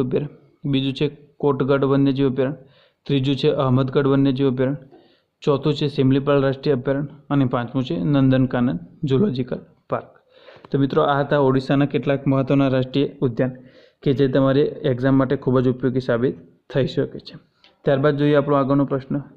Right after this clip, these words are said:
તો તાજેતરમાં કઈ રાજ્ય સરકારે કોવિડ નાઇન્ટીનની ત્રીજી લહેર માટે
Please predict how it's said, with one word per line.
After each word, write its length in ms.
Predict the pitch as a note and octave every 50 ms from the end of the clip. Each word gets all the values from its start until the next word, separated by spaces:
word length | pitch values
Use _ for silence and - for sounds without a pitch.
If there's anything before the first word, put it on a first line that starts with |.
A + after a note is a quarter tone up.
| _ _ - - _ _ _ _ _ _ _ - - _ _ _ _ _
તો 60 | - C#3 B2+ - -
તાજેતરમાં 580 | C#3 C3 C3 C3+ D3 D3+ D#3 D3 D#3 D#3 D3+ D3+
કઈ 140 | D3 C#3+ D3+ D3
રાજ્ય 220 | C#3+ C3 C#3+ D3 C3+ C#3+
સરકારે 380 | C#3 B2 - - C3 A#2+ A#2+ A#2 - - - _ _ _ _ - -
કોવિડ 260 | - D3 D3+ D#3 D3 D3
નાઇન્ટીનની 500 | C#3+ C#3+ C#3+ C#3 C#3+ D3+ C#3+ C3+ C#3 D#3 D#3+ - - - - - - _ _ -
ત્રીજી 300 | - D3 C#3+ C#3+ D#3 D3+ D3
લહેર 200 | C#3+ C#3 C#3+ C#3+
માટે 300 | D3 D3 C#3 B2 -